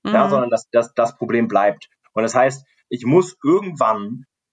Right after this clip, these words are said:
Speaker 1: mich priorisieren. Und ich muss sagen, das mache ich jetzt, weil ich glaube, das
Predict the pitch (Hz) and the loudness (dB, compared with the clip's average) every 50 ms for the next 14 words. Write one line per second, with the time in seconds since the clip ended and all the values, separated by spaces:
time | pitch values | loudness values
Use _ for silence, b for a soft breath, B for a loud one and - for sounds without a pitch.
0 | _ _ _ - 117 123 123 123 127 - - - 143 143 135 123 131 135 113 107 | _ _ _ -2 0 2 2 0 -2 -8 -10 -4 -2 0 0 2 0 -2 -2 -2
1 | 120 135 131 120 101 92 - 110 110 - 123 127 120 123 120 120 120 113 117 113 | -2 0 0 0 -2 -4 -8 -12 -8 -6 -6 -2 -2 0 -2 -2 -2 -2 -4 -4
2 | - 120 120 151 156 170 165 165 180 185 - - - 113 113 117 113 - - 117 | -2 0 -2 -2 -2 -6 -2 0 0 0 0 0 0 0 0 0 -2 -4 0 2
3 | 120 123 131 131 117 117 120 - - - - | 2 2 0 -2 0 0 0 0 -4 -10 -20